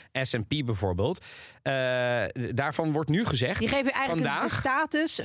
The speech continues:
Speaker 2: van, aan een economie. Dus ze geven een A A status of een A A plus of B plus. B-, dat is, dat is wat rating agencies
Speaker 1: Ja,
Speaker 2: doen.
Speaker 1: en als je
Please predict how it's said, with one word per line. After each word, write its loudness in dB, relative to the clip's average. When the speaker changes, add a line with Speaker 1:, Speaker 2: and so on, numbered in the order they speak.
Speaker 2:
van, -4
aan 0
een 0
economie. 2
Dus 2
ze 0
geven 2
een 0
A 0
A 2
status 0
of -2
een -2
A 0
A 2
plus 0
of 2
B 2
plus. 0
B-, 0
dat 2
is, 0
dat 0
is 2
wat 2
rating 2
agencies 0
Speaker 1:
Ja, 2
Speaker 2:
doen. -2
Speaker 1:
en 2
als 0
je 0